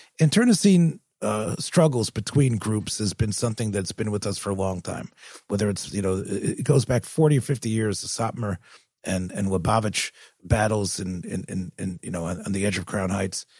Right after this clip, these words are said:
I'm really talking here about, as we started today, dealing with, uh, the world that's, that surrounds us, uh, the world of whether it's the person on the other end of the telephone or when we check into a hotel.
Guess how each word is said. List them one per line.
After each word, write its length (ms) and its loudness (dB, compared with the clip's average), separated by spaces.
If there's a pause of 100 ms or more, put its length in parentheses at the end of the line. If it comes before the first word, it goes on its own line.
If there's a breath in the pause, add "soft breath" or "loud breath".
(380 soft breath)
I'm 320 2
really 180 6
talking 400 4
here 200 4
about, 480 0 (500)
as 160 -2
we 80 -2
started 400 2
today, 400 -4 (560 soft breath)
dealing 420 8
with, 380 0 (500)
uh, 200 -2
the 120 -2
world 520 4
that's, 320 -2
that 160 -6
surrounds 480 4
us, 260 -10 (640)
uh, 160 -2
the 140 -4
world 580 0
of 420 -4 (480)
whether 260 0
it's 140 -6
the 520 -6
person 400 0
on 100 -2
the 140 0
other 180 2
end 220 0
of 60 -6
the 80 -2
telephone 640 0 (340 soft breath)
or 380 4
when 260 -2
we 100 2
check 240 2
into 220 0
a 40 2
hotel. 520 2